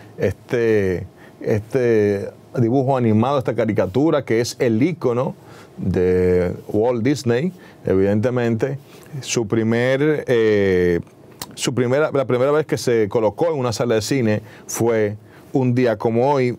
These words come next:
pero de mil novecientos veintiocho. Y en mil novecientos cinco, además, un día como hoy, pero de mil novecientos cinco,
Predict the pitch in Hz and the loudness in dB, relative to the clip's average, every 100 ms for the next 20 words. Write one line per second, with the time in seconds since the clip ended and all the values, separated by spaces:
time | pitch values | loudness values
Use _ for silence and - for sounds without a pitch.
0 | - 135 113 98 98 143 170 147 110 104 | -6 -4 0 0 2 2 2 2 0 0
1 | - 131 131 123 131 120 - - - - | 0 0 -2 -2 -2 -4 -8 -12 -20 -12
2 | - 107 110 175 165 120 156 101 - - | 0 2 4 2 -2 0 2 2 -2 -8
3 | - - - - - - - - - 185 | -10 -20 -20 -20 -20 -20 -20 -20 -6 0
4 | 202 190 214 277 254 160 131 170 196 160 | 0 2 2 2 2 2 0 0 0 -2
5 | 127 147 123 107 156 233 - - - - | -2 0 0 0 -2 -4 -12 -20 -20 -20
6 | - - - - - - - 104 101 101 | -20 -20 -20 -20 -20 -20 -8 -2 0 2
7 | 120 117 - - - - - - 101 110 | 0 -2 -4 -4 -8 -16 -20 -4 0 2
8 | 123 147 117 120 127 117 101 101 104 123 | 0 0 0 0 0 0 2 2 2 2
9 | 165 185 170 131 107 101 - 135 135 135 | 2 0 0 2 2 0 0 -2 -2 -2
10 | 143 131 - - - - - 165 156 107 | -4 -6 -10 -20 -16 -6 -2 -2 -2 -4
11 | 110 113 | -2 -2